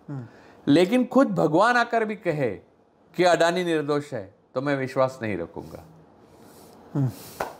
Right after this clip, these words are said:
Speaker 1: ये सारी चीज़ें कहने पे आपको ये भी तो नहीं लगता कि contempt of court लगा दें? कुछ भी तो कर सकते हैं अभी, ये इतना बोलना
Speaker 2: सर,
Speaker 1: इस
Speaker 2: लेकिन
Speaker 1: देश में।
Speaker 2: contempt of court की क्या ज़रूरत है? उनको अगर लगा, तो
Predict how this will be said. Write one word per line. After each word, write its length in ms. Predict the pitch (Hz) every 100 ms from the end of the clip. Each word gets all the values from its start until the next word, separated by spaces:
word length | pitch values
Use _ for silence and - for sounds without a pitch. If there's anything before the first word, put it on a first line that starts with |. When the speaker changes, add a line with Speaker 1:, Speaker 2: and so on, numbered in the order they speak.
| - - - - - - -
Speaker 1:
ये 140 | 139
सारी 260 | 147 170 180
चीज़ें 340 | 196 165 170
कहने 280 | 180 160 170
पे 180 | 185 202
आपको 320 | 165 143 180
ये 140 | 156 143
भी 120 | 160
तो 140 | 190
नहीं 160 | 185 202
लगता 260 | 196 208
कि 140 | 202 196
contempt 440 | 160 139 151 147
of 80 | 160 - 151
court 180 | 147
लगा 240 | 151 135 135
दें? 220 | 135 135
कुछ 200 | - 143
भी 120 | 175
तो 100 | 233
कर 140 | 202 185
सकते 280 | 185 165
हैं 100 | 170
अभी, 240 | 147 139 135 - - - -
ये 140 | 151 156
इतना 240 | 156 170
बोलना 280 | 147 147 262
Speaker 2:
सर, 60 |
Speaker 1:
इस 60 | -
Speaker 2:
लेकिन 220 | 233 247
Speaker 1:
देश 220 | - 143
में। 200 | 185 185
Speaker 2:
contempt 280 | 226 240 240
of 220 | 240 -
court 200 | 202 202
की 120 | 202 202
क्या 220 | 208 196
ज़रूरत 400 | 139 107 98 -
है? 120 | 95
उनको 460 | - 127 147 151 208
अगर 280 | 202 175 175
लगा, 520 | 139 120 117 104 127 - _ _ _ _ _ _ _ _ -
तो 580 | 185 196 202 208 -